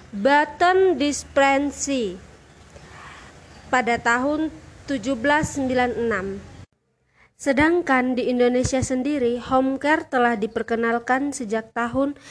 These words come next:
sembilan belas tujuh empat oleh almarhum Ibu Jenderal A Nasution dengan memfokuskan pada pemberian makanan bergizi kepada lanjut usia.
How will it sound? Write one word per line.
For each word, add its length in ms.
sembilan 560
belas 240
tujuh 240
empat 640
oleh 480
almarhum 560
Ibu 400
Jenderal 640
A 160
Nasution 880
dengan 800
memfokuskan 1200
pada 400
pemberian 720
makanan 560
bergizi 640
kepada 400
lanjut 640
usia. 480